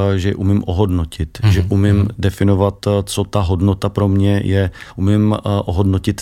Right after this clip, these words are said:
Speaker 1: tu snahu a ty výsledky. A jsme u těch, eh, u správný implementace těch, eh,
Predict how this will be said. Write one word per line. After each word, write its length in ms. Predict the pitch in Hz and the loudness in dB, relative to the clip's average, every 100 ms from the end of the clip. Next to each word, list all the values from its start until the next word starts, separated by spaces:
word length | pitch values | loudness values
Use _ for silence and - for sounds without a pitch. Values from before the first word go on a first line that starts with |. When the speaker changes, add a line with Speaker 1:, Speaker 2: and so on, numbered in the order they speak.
| - | -4
Speaker 1:
tu 160 | 107 101 | -4 -2
snahu 500 | - - 98 95 104 | -4 0 2 2 0
a 40 | 101 | -2
ty 120 | 101 | 0
výsledky. 600 | 101 - 104 98 - 78 - - - | 0 0 0 -2 -6 -8 -8 -16 -8
A 60 | - | -4
jsme 180 | - 101 | -2 -2
u 100 | 95 | 0
těch, 340 | 107 98 - | -2 -2 0
eh, 120 | 101 - 104 101 | 0 0 -2 -2
u 80 | |
správný 480 | 113 - 101 95 104 | -4 0 2 2 2
implementace 720 | 104 95 101 101 101 104 - 101 | 0 0 0 0 0 -4 -4 -4
těch, 340 | 104 - - | -4 -2 0
eh, 180 | 101 | 2